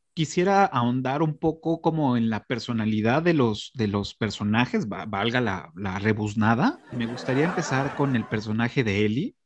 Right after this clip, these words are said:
este, que es un gran personaje de niña.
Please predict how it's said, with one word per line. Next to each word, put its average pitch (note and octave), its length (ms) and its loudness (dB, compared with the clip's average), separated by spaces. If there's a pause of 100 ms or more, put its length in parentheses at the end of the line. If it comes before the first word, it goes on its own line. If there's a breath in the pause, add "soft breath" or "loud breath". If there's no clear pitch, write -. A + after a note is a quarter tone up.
(680 soft breath)
este, G2+ 720 0 (500)
que A2+ 180 2
es - 320 -8 (200)
un G#2+ 260 -4
gran A#2 340 -2
personaje G#2+ 600 0
de G2+ 120 0
niña. G#2 520 -2